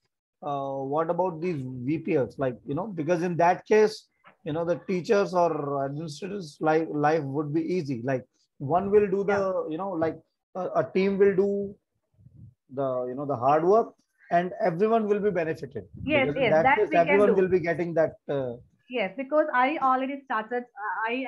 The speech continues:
Speaker 2: and myself, Vimal is there, my colleague. We started with this V P L, okay, initial stage in
Speaker 1: Mm-hmm.
Speaker 2: this platform,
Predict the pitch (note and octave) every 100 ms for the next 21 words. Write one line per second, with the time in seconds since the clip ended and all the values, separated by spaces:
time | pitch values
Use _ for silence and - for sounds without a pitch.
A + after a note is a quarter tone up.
0 | A3 A3+ G#3+ G#3 G3+ G#3 G3+ A3+ A#3 G#3
1 | F#3 F3 F#3 C4+ G3 F#3 F#3 G3+ E4+ _
2 | _ G#3+ B3 B3+ A#3 G#3 G#3 B3 B3 A3
3 | G3 A3 A3+ A3+ - A3 A3 A3+ G#3 F3
4 | - D4 A#3+ G#3+ A3+ A3 - F#3 F#4 -
5 | _ _ - F3+ C#4+ C4 D4+ - A#3+ G3
6 | - D#3+